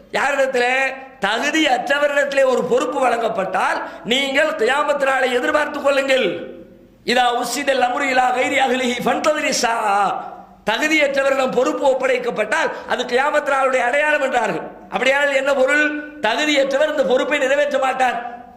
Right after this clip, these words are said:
அவருக்கு வழங்கப்பட்ட அமானிதம், பொறுப்பு என்ற அமா-, தலைவராக, ஒரு நிர்வாகியாக, ஒரு ஜமாத்தை வழிநடத்துகிறவராக ஒருவரை தேர்வு செய்கிறார்கள் என்று சொன்னால், அவர் அதற்கு தகுதியானவரா?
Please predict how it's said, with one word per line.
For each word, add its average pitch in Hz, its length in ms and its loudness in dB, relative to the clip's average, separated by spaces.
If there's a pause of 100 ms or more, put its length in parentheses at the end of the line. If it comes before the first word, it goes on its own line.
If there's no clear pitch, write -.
அவருக்கு 233 340 0
வழங்கப்பட்ட 277 480 0
அமானிதம், 269 560 0 (240)
பொறுப்பு 269 340 0
என்ற 262 200 0
அமா-, 254 220 0
தலைவராக, 233 840 0 (140)
ஒரு 247 140 2
நிர்வாகியாக, 240 880 0 (140)
ஒரு 233 120 2
ஜமாத்தை 269 540 0
வழிநடத்துகிறவராக 240 1000 0 (160)
ஒருவரை 254 400 2
தேர்வு 285 300 0
செய்கிறார்கள் 240 440 0
என்று 196 200 -4
சொன்னால், 233 420 -4 (180)
அவர் 285 240 2
அதற்கு 269 420 0
தகுதியானவரா? 247 840 0